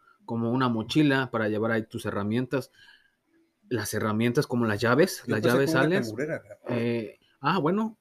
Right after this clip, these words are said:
Speaker 2: Una cangurera
Speaker 1: A, a mí me encanta la
Speaker 2: básica.
Speaker 1: cangurera. A mí, yo recomiendo, eh, si, si no quieres llevar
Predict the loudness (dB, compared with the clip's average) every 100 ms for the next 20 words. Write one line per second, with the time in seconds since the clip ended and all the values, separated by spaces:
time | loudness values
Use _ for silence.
0 | -14 -12 -8 -6 -4 0 0 2 2 8
1 | 10 10 8 6 6 6 6 4 4 4
2 | 2 -2 -4 0 2 0 -4 _ 2 6
3 | 6 4 0 0 2 4 2 -2 _ _
4 | _ -8 -4 -2 -2 -4 -10 -18 -10 -6
5 | -4 -6 -10 _ _ _ -8 -2 0 0
6 | 2 4 4 4 0 -4